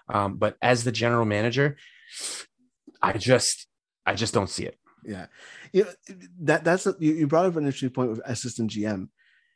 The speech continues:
Speaker 2: you know, because you're not hiring him from a different organization. He might be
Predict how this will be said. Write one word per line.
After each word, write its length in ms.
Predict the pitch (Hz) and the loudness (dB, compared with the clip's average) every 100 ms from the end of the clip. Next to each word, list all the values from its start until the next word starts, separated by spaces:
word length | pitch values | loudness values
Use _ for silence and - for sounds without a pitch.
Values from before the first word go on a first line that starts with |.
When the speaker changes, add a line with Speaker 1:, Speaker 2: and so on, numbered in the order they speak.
| _ | _
Speaker 2:
you 100 | 147 | 4
know, 120 | 131 | 6
because 240 | 131 - 135 | 4 2 4
you're 120 | 139 | 6
not 200 | 143 190 | 4 2
hiring 440 | - 151 147 147 | -2 -2 0 0
him 120 | 131 120 | -4 -4
from 140 | 123 | -4
a 40 | |
different 300 | 117 113 123 101 | -2 -4 -4 -2
organization. 840 | 107 101 95 117 147 - 85 - _ _ _ _ _ | -2 -2 0 -2 -2 -6 -12 -14 _ _ _ _ _
He 180 | - 165 | 0 4
might 240 | 185 165 - | 4 4 4
be 380 | 131 117 117 | 4 4 0